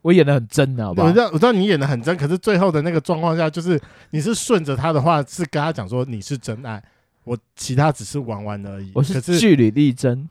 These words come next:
Speaker 2: 我觉得当，大部分的状况是被问到说“那你还要不要继续下去”的时候，就是
Speaker 1: 不讲话。
Speaker 2: 其实想要的人大部分都会不讲话，或者是回答
Speaker 1: 对，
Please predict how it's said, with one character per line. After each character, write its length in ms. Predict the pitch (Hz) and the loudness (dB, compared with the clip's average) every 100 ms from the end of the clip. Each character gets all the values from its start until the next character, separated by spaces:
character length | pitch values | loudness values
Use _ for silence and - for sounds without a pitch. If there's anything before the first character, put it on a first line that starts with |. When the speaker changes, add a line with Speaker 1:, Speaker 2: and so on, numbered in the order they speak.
| - | -8
Speaker 2:
我 80 | 139 | -4
觉 80 | 156 | -2
得 80 | 156 | -2
当， 240 | 190 170 214 | -2 -2 -2
大 140 | - 185 | 2 4
部 80 | 180 | 4
分 80 | |
的 60 | 170 | 2
状 180 | 160 160 | 2 0
况 140 | 165 | 0
是 120 | 151 | 0
被 140 | 151 160 | 0 2
问 180 | 156 151 | 2 0
到 100 | 139 | -2
说 140 | 143 | -2
“那 140 | 151 | -2
你 80 | 127 | -4
还 80 | 101 | -6
要 60 | 104 | -4
不 60 | |
要 60 | 120 | -6
继 140 | 123 | -4
续 100 | 117 | -6
下 180 | 117 120 | -4 -4
去” 100 | 127 | -4
的 40 | 110 | -6
时 80 | |
候， 80 | 120 | -6
就 140 | 110 120 | -6 -8
是 140 | 127 - | -8 2
Speaker 1:
不 80 | 180 | 4
讲 200 | 143 113 | 4 2
话。 220 | 131 113 - | 0 -4 -8
Speaker 2:
其 180 | - 175 | -4 -2
实 100 | 185 | 2
想 260 | 202 151 123 | 2 2 2
要 180 | 160 147 | 0 2
的 320 | 131 113 95 _ _ _ _ - | 0 -2 -6 _ _ _ _ -10
人 340 | 120 117 113 | -6 -6 -6
大 160 | - 143 | -4 -2
部 60 | 135 | -2
分 80 | |
都 100 | 131 | 0
会 160 | 135 147 - | 2 0 -2
不 80 | 147 | -6
讲 220 | - 101 | -6 -6
话， 160 | 123 113 | -4 -2
或 120 | 135 | -2
者 120 | 101 | -4
是 100 | 113 | -6
回 240 | 113 92 | -6 -8
答 220 | 90 85 78 | -12 -14 -2
Speaker 1:
对， 260 | 123 101 | 0 0